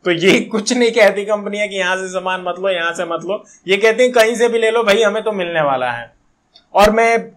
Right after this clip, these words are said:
अगर आप इनके बारे में Wikipedia पे जाके search करेंगे, इन साइट्स के बारे में, तो पता चलेगा आपको कि ये कितना अर्न करती हैं और इनका brand कितना बन गया, you know?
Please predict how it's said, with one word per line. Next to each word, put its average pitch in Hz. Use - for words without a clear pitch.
अगर 208
आप 233
इनके 208
बारे 202
में 226
Wikipedia 190
पे 208
जाके 185
search 180
करेंगे, 170
इन 165
साइट्स 160
के 190
बारे 156
में, 160
तो 214
पता 196
चलेगा 202
आपको 202
कि 233
ये 180
कितना 220
अर्न 202
करती 196
हैं 202
और 208
इनका 202
brand 175
कितना 165
बन 135
गया, 110
you 131
know? -